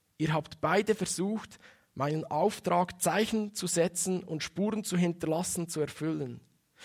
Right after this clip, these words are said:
Du, mein Älterer, hast viel geleistet und gearbeitet,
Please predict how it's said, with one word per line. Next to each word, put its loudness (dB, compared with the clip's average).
Du, 8
mein 8
Älterer, 6
hast 2
viel 2
geleistet 4
und -2
gearbeitet, -2